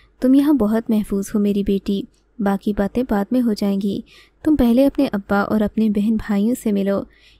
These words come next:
ये कहकर अम्मा मुझे मेरे बहन भाइयों के साथ मिलवाने ले गईं। वो लोग मुझसे मिले तो बहुत खुश हुए, जबकि मेरी छोटी बहन ने मुझे पहली बार देखा था, क्योंकि उसकी पैदाइश कुछ साल पहले ही हुई थी।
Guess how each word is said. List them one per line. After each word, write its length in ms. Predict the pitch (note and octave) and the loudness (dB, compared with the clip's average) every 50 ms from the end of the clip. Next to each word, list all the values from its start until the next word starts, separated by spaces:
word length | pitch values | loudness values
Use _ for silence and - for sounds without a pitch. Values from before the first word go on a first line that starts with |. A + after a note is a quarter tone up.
| _ - | _ -4
ये 100 | G#3+ G#3 | -4 -2
कहकर 480 | - - G#3 G#3 G#3+ G#3 - G3+ G#3 G#3+ - - - - _ _ - | 0 0 0 0 0 0 0 0 -2 -2 -4 -10 -18 -20 _ _ -2
अम्मा 220 | C4 C4 C4 D4 D4 | 0 4 4 6 6
मुझे 380 | C4+ A#3 G#3 - - G3 F#3+ G3 A#3 _ _ _ _ _ _ _ _ _ - | 6 4 2 0 -2 -4 -4 -4 -8 _ _ _ _ _ _ _ _ _ 2
मेरे 180 | C#4 C#4 C#4+ C#4 | 4 6 6 6
बहन 280 | - A#3+ A#3 B3+ B3 | 4 4 2 2 2
भाइयों 320 | A3+ G#3+ A3 G#3 G#3 G#3+ G#3 | 2 2 2 2 2 2 0
के 120 | - A3+ | -2 -4
साथ 320 | - - G#3 G3 G3 - | -4 -2 -4 -4 -4 -2
मिलवाने 400 | G#3+ G#3 G#3 G3+ G3+ F#3+ F#3+ G3+ | -2 -2 0 0 0 -2 -2 -2
ले 180 | G3+ G3+ G3+ G3 | -2 -2 -2 -2
गईं। 280 | G3 - G3+ G3 G3 A3+ - _ _ _ _ _ - | -2 -2 -2 -2 -4 -6 -10 _ _ _ _ _ -4
वो 60 | A3 | -2
लोग 200 | G3+ G3+ G3+ G3+ | 0 0 0 0
मुझसे 320 | G3+ G3+ G3 - - G#3 | -2 -2 -4 -4 -4 -2
मिले 260 | G3 G3 G3 G3 G3+ G#3 | -2 -2 0 -2 -2 -2
तो 140 | - - G#3 | -2 -2 -2
बहुत 300 | G3 G3+ G3+ A#3 C4+ - | -2 -2 -2 -4 -4 -4
खुश 260 | - A#3+ A3+ - - | -2 -2 -2 0 0
हुए, 280 | G#3 G3+ G3+ G3 F#3 - - _ _ _ _ _ _ _ _ - | 0 0 0 0 -2 -6 -10 _ _ _ _ _ _ _ _ 0
जबकि 460 | B3 C#4 C#4 - - D4 D4 C4+ A3+ - - | 2 2 0 2 2 2 2 2 2 2 2
मेरी 180 | A3 A3+ A3+ | 0 2 0
छोटी 340 | A3+ - - A3+ G#3+ - A3+ | 0 -2 -2 -2 0 0 0
बहन 240 | G3+ G3+ G3 G#3 G3+ | 0 0 2 2 2
ने 160 | G3 G3 G3+ | 2 0 0
मुझे 260 | G#3 G#3 G3+ - A3 | -2 -2 -2 -2 -2
पहली 340 | A3 - G#3+ A3 A3+ A3+ A#3+ | -2 0 0 0 0 0 0
बार 240 | G#3+ - G3 F#3+ G3 | -2 -2 -4 -4 -4
देखा 300 | G3+ G3 G3 G3+ - G#3 | -4 -6 -6 -6 -4 -6
था, 300 | G3+ - G#3 G3+ G3 - - _ _ _ _ _ _ _ - | -6 -4 -6 -6 -6 -8 -12 _ _ _ _ _ _ _ -6
क्योंकि 240 | - D4 - - C#4+ | -4 -2 0 0 0
उसकी 220 | C4+ - - C4 | 0 -2 -4 -2
पैदाइश 440 | C4 A#3 G#3 G3 G3 G3 G3 G#3 - | 0 0 0 0 2 0 -2 -2 -4
कुछ 220 | - A3 A3 - | -4 -4 -4 -4
साल 240 | - A3 G3+ G3+ A3+ | -4 -4 -4 -4 -4
पहले 300 | - G#3+ G#3 G3 A3 A#3 | -4 -4 -2 0 0 0
ही 220 | A#3 G#3+ G#3 G#3 | 0 -2 -2 -4
हुई 220 | A3 G#3 G#3+ G3 G3 | -4 -4 -4 -4 -4
थी। 280 | - - G#3 G3+ G#3 | -6 -6 -6 -6 -6